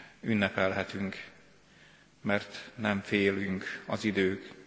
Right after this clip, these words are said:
múlásától, mert nekünk beteljesedik az idő, nem múlik, nem csak telik az idő, hanem betelik.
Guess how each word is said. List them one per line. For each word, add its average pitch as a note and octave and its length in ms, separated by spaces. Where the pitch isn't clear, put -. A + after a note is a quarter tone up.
múlásától, G2+ 1200
mert G2+ 140
nekünk G2+ 320
beteljesedik F#2+ 800
az F#2+ 120
idő, F#2+ 360
nem G2+ 160
múlik, G2 600
nem G#2 140
csak - 380
telik G2 340
az F#2+ 140
idő, G2 320
hanem F#2+ 260
betelik. F#2 680